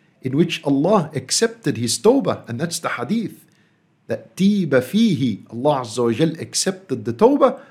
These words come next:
of Adam alayhi salam on a Friday. So my brothers and sisters in Islam,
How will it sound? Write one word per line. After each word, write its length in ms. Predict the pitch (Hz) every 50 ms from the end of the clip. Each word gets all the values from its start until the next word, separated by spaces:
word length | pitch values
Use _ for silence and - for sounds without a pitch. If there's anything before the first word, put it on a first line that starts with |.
| _ _ _ _
of 160 | - 117 104 - -
Adam 300 | 151 151 147 139 123 113
alayhi 380 | 110 117 131 139 123 113 113
salam 560 | 113 - - 117 120 131 127 127 117 104 - - _ _ _ _ _ _ -
on 120 | 135 127
a 40 | 113
Friday. 520 | 110 - 127 120 120 117 110 104 92 - - _ _ _ _ _ _
So 200 | - - 117 110
my 180 | 107 107 107
brothers 360 | 104 160 214 220 185 - -
and 140 | - 127 117
sisters 440 | 117 - 170 165 - - 135 117 -
in 140 | - 147 127
Islam, 520 | 113 - - - 139 135 131 117 113 101